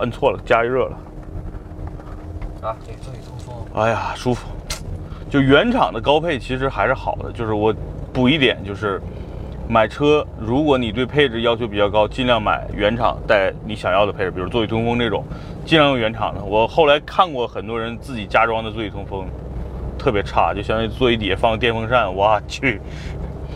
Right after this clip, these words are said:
Speaker 1: 你感受不好啊。说一下，刚才漏了一个，这个高配车型是在，是在这个杯座制冷的，所以呢，在现在这种炎热的，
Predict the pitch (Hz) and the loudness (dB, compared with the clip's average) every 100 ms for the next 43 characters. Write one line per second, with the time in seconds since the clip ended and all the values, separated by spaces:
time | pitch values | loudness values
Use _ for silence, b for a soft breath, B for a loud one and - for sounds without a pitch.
0 | B B 123 117 117 139 143 127 - 80 | B B -2 4 4 4 2 2 2 0
1 | - B B - 233 220 185 156 202 202 | -8 B B 6 8 8 8 4 0 -2
2 | 214 247 196 120 104 104 156 170 180 196 | 2 2 2 -4 -6 -8 -8 -6 -4 -2
3 | 214 185 175 123 120 135 - - - - | -2 -4 -6 -6 -8 -10 -14 -18 -16 -14
4 | - 180 180 165 143 113 - 180 180 180 | -4 4 6 6 2 -6 -8 2 2 4
5 | 165 156 - 185 180 175 196 156 127 - | 4 4 4 4 4 6 6 8 6 0
6 | - 190 135 82 98 - - - - - | -2 4 4 2 -2 -4 -16 -16 -12 -10
7 | - - 143 156 143 143 165 151 143 165 | -8 -2 0 2 2 4 4 4 0 -4
8 | 160 156 151 123 120 120 160 160 127 110 | -4 -4 -4 -2 2 2 4 4 4 2